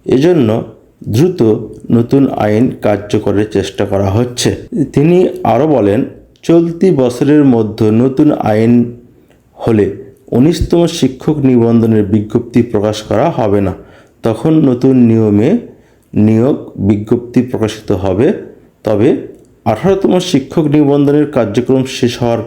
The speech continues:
পর নতুন আইন জারি না হলে উনিশতম শিক্ষক নিবন্ধনের বিজ্ঞপ্তি প্রকাশ করা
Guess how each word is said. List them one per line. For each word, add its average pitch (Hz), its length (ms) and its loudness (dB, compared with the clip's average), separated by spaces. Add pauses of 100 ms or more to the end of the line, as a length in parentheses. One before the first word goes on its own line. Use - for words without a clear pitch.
পর 101 240 0 (500)
নতুন 131 460 2
আইন 113 360 2
জারি 107 280 2
না 101 240 2
হলে 101 380 0 (360)
উনিশতম 143 600 0
শিক্ষক - 580 -4
নিবন্ধনের 110 500 2
বিজ্ঞপ্তি 104 580 -2
প্রকাশ 104 400 -4
করা 175 400 -2